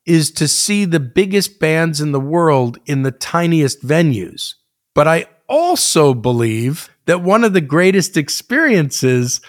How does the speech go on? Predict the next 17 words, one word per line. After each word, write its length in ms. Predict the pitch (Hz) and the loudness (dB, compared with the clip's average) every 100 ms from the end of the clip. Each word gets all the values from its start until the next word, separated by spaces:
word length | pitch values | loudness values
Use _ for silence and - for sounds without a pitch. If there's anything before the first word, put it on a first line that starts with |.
| - _ | -20 _
the 120 | 147 143 | -2 -2
biggest 600 | 135 220 202 180 - 127 | 0 0 2 0 -2 -2
bands 480 | 151 202 247 220 | 2 4 4 2
in 140 | 185 156 | 2 2
the 80 | 139 | 2
world 480 | 131 131 123 120 | 2 2 2 0
can 200 | - 123 | -4 -2
have 520 | 110 117 113 120 131 - - _ - | -2 -2 -2 -2 -4 -10 -20 _ -2
is 180 | 170 - | 0 0
to 140 | 190 | -2
be 300 | 151 170 190 | -2 -2 -2
back 880 | 160 123 - 170 196 156 - _ - _ | -2 -6 0 2 2 0 -4 _ -20 _
in 180 | 160 165 | 0 2
the 100 | 156 | 0
place 600 | 151 - 185 185 175 - | -2 -2 2 4 2 -2
they 220 | - 143 | 0 0
started 960 | 127 - - 185 196 220 156 120 117 | 0 -2 -2 2 4 4 2 0 -4